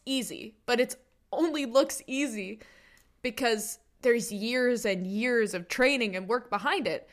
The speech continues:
like with a painter, like with a singer, like with a musician. Um, those things are only easy because there were, <laughs> there was money and time and effort that we put in before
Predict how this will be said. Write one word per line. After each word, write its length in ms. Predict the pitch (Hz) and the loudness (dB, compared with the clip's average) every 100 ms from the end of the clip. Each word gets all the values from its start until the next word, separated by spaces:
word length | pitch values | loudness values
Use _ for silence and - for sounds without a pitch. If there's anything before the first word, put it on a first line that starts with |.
| - _ | -20 _
like 180 | 180 180 | -4 -2
with 120 | 208 | -2
a 40 | |
painter, 520 | 214 262 320 - 180 170 | 0 0 0 0 -2 -2
like 220 | 170 - | -6 -4
with 140 | 190 202 | -4 -4
a 40 | |
singer, 400 | 202 247 226 226 | 0 0 2 2
like 240 | 208 185 | 2 2
with 140 | 202 202 | 0 -4
a 40 | |
musician. 600 | 202 233 233 269 185 185 - - _ _ _ | -4 -4 -4 -4 -6 -10 -16 -20 _ _ _
Um, 360 | 208 202 185 180 - _ _ | 0 2 0 -2 -14 _ _
those 200 | 262 269 | 4 4
things 240 | 294 262 | 0 2
are 120 | 240 | 0
only 240 | - 247 226 | 0 -2 -4
easy 400 | - 240 208 214 | -4 -6 -4 -4
because 440 | 196 196 202 196 | -4 0 0 0
there 160 | 196 196 | -2 -4
were, 160 | 190 190 _ _ _ | -4 -6 _ _ _
<laughs> 340 | 226 240 - | -4 -4 2
there 120 | - 233 | 4 4
was 160 | 226 | 4
money 440 | 226 262 254 226 - | 2 2 0 -2 -2
and 200 | 208 185 | -4 -4
time 380 | 233 220 214 | -2 0 0
and 80 | 202 | 0
effort 320 | 214 214 180 | -2 -4 -4
that 220 | - 135 202 | -6 -8 -4
we 140 | 226 | -4
put 320 | 220 220 196 - | 0 2 2 0
in 440 | 220 185 175 - _ _ _ _ _ | 0 0 -4 -12 _ _ _ _ _
before 500 | - 220 226 214 175 | 2 4 6 6 2